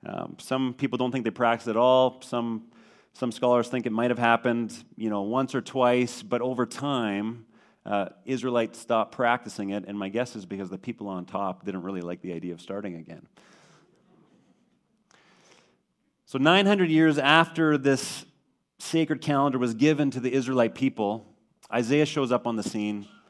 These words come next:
and he gives a prophetic word.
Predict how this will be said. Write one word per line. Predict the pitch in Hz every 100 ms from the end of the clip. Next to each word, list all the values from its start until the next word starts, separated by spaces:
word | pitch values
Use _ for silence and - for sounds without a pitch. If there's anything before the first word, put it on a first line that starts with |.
| _ _ _ _ _ _ _ _ _ _ _ _ _ _ _ _ _
and | - 135
he | 131
gives | 127 160 131 -
a | 135
prophetic | - 143 - 151 151 151 123
word. | 123 127 113 90